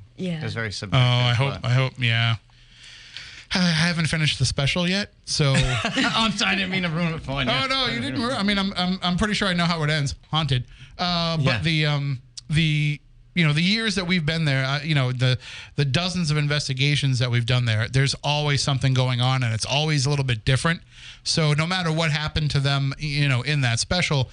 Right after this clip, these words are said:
Speaker 3: I don't know that it necessarily translates to everybody else's next investigation there, because the phenomena that takes place there has changed so much and altered so much. So we can get into all of that and more, but, uh,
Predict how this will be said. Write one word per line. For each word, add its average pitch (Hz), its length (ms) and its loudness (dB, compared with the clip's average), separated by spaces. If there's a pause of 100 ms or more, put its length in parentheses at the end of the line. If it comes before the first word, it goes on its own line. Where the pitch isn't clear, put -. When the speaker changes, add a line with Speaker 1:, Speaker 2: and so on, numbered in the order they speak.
(300)
Speaker 3:
I 147 100 -2
don't 165 160 0
know 147 140 2
that 135 100 -2
it 127 60 -4
necessarily 123 640 2
translates 127 640 0
to 135 120 0
everybody 131 440 2
else's 123 400 2
next 117 240 0
investigation 113 720 2
there, 110 160 2
because 113 340 0 (380)
the 147 100 2
phenomena 151 600 0
that 131 160 -2
takes 131 180 0
place 135 240 0
there 123 100 4
has 120 140 0
changed 131 440 0
so 123 140 2
much 117 480 0 (340)
and 131 140 2
altered 127 380 0
so 117 160 2
much. 101 300 2
So 123 240 2 (260)
we 170 120 2
can 190 80 0
get 175 140 2
into 160 220 0
all 147 220 0
of 139 80 0
that 139 180 2
and 131 80 2
more, 139 240 2
but, 135 260 -2
uh, 139 80 -6